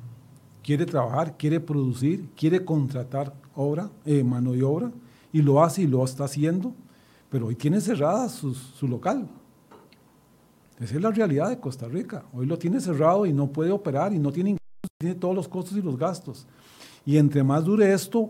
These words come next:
más va a pasar la suspensión de jornadas y la reducción de jornadas. Y otro elemento importante es que el empresario no tiene los fondos ilimitados para seguir pagando gastos y no tiene ingresos.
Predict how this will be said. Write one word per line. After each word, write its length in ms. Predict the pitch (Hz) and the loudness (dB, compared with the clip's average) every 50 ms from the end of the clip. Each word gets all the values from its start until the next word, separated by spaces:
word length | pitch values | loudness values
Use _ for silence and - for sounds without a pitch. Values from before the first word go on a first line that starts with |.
| - - | -4 -6
más 360 | 151 139 131 135 135 139 135 | -2 0 0 2 2 0 0
va 360 | 127 139 143 151 175 185 185 - - - - _ _ _ _ _ _ _ | 2 2 2 2 2 0 -4 -10 -18 -20 -20 _ _ _ _ _ _ _
a 200 | - 147 135 - | -10 -10 -8 -6
pasar 500 | - 131 120 - - 143 139 156 180 - - - - - | -6 -6 -6 -4 -4 -2 -2 -2 -4 -6 -10 -16 -12 -6
la 200 | - 143 143 143 | -2 0 0 0
suspensión 600 | 139 143 147 131 - - 135 127 110 120 127 131 | 0 -2 -4 -4 -4 -2 -4 -4 -2 -2 0 0
de 80 | 135 160 | 0 0
jornadas 440 | 139 180 180 160 147 147 165 175 175 | -2 -2 -2 -2 -2 -2 -2 -4 -4
y 60 | 202 | -2
la 100 | 185 147 | -2 -2
reducción 460 | 123 127 127 123 113 - - 113 - | -2 -2 -4 -4 -6 -8 -10 -10 -10
de 80 | 110 110 | -10 -10
jornadas. 640 | 107 120 113 120 135 165 202 202 180 131 - - - _ _ _ - - - - - - - _ | -10 -8 -8 -6 -6 -6 -6 -8 -8 -10 -14 -16 -20 _ _ _ -20 -20 -20 -20 -20 -20 -12 _
Y 120 | 131 127 135 | 0 0 0
otro 160 | 131 131 160 | 2 2 2
elemento 340 | 165 170 170 170 175 170 185 | 2 4 4 2 2 2 0
importante 720 | 170 175 165 - - 160 160 170 165 - 185 165 160 175 | -2 -2 -2 0 2 2 2 2 2 0 2 2 2 2
es 180 | 196 190 - - - - - _ _ - - _ _ _ _ _ _ _ - | 2 0 -4 -10 -20 -20 -20 _ _ -20 -20 _ _ _ _ _ _ _ -2
que 200 | - 156 151 143 | 2 4 6 6
el 120 | 139 135 | 6 6
empresario 540 | 139 135 131 135 139 127 131 123 127 156 180 | 4 4 4 2 0 -2 -2 0 2 2 4
no 260 | 180 160 151 160 165 | 4 4 4 2 0
tiene 560 | - - - 175 165 170 185 208 220 202 208 - - - - | -2 -2 0 2 2 2 2 2 0 -2 -4 -8 -14 -8 -4
los 220 | 156 151 139 135 | 0 0 0 0
fondos 380 | - 147 156 156 170 196 202 180 | 0 0 0 2 2 0 0 2
ilimitados 600 | 220 214 254 170 147 127 - 143 143 165 196 185 | 2 4 4 4 4 2 2 0 0 0 0 0
para 180 | - 208 185 135 | -2 -2 -2 -2
seguir 300 | 131 123 123 139 135 135 | -2 -2 -2 -2 -2 -2
pagando 400 | 185 180 156 165 180 185 196 170 | -2 0 0 0 0 0 0 0
gastos 480 | 139 165 175 165 - - - 214 156 | 2 2 2 2 0 -4 -6 -4 -2
y 80 | 156 151 | -2 0
no 120 | 151 156 | 0 0
tiene 200 | 156 165 175 190 | 0 0 0 0
ingresos. 680 | 202 185 143 160 190 208 175 196 160 - - - - | 0 0 0 0 0 0 -2 -4 -8 -10 -12 -16 -20